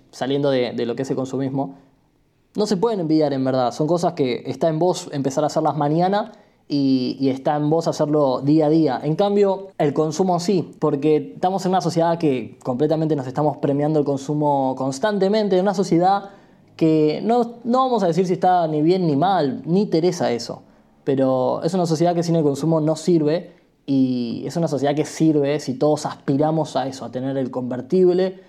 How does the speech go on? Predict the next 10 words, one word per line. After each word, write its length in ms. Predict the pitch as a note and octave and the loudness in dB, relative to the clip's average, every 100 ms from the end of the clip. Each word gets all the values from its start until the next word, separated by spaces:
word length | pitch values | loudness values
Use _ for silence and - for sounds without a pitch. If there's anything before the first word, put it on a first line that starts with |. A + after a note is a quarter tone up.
| - | -10
a 180 | C3 B2+ | -6 -4
que 460 | B2+ A#2+ A#2 - - | -2 -2 -2 -4 -2
las 300 | C3+ B2+ B2+ | 0 2 0
demás 280 | B2+ D#3+ D#3 | 0 0 0
personas 360 | D3 D#3+ C#3 | -2 0 -2
nos 160 | C#3 C3+ | -4 -4
admiren. 480 | C3 E3 F3+ F3+ F3 - _ - | -2 0 0 -2 -6 -18 _ -2
El 200 | E3+ E3+ | 0 0
punto 680 | F3 C#4 C#4 C4 F3 B2 - | 2 2 2 2 0 -2 -4
acá, 540 | C3+ C3+ D#3+ G3 - | -6 -2 0 0 -4